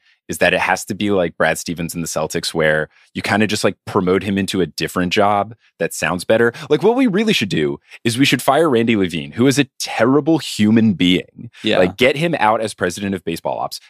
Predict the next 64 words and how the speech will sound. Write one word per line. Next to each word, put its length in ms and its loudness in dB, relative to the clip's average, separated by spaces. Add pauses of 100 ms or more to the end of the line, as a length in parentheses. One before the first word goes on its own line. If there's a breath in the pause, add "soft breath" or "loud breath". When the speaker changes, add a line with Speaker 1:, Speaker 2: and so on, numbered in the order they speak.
(120 soft breath)
Speaker 1:
make 320 -2
Brian 240 0
Cashman 360 -4
president 380 -2
of 120 -6
baseball 400 -6
ops, 260 -6 (240 loud breath)
and 220 2
then 480 0 (100)
get 220 2
a 60 0
new 180 0
G 200 -6
M. 160 -6
'Cause, 220 0
like, 320 2 (140)
Speaker 2:
See, 160 -4
but 100 2
wait, 140 4
I 140 2
think 200 -4
that 120 0
Randy 300 0
Levine 320 2
is 120 0
just 240 -2
their 160 0
president, 760 -2
like, 200 0
their 120 2
Speaker 1:
Oh. 160 6
Speaker 2:
financial 480 0
president. 420 0
Speaker 1:
I 60 0
Speaker 2:
I 60 2
don't 100 4
Speaker 1:
see, 60 4
Speaker 2:
think 100 2
that 100 4
he 100 4
has 100 2
anything 340 4
to 120 0
Speaker 1:
oh, 40 -10
Speaker 2:
do 160 0
with 140 2
Speaker 1:
oh. 80 -2
Speaker 2:
baseball, 420 -4
though. 80 -6
Speaker 1:
Well, 100 2
that's, 320 2
Speaker 2:
Oh, 40 0
I 100 4
mean, 20 4 (100)
Speaker 1:
that's 140 -8
Speaker 2:
maybe 300 0
he 160 -4
does, 300 -12
but 160 -2 (100)
th- 80 2
Speaker 1:
Well 140 0
Speaker 2:
that's, 280 2
like, 220 -6
inner 320 -8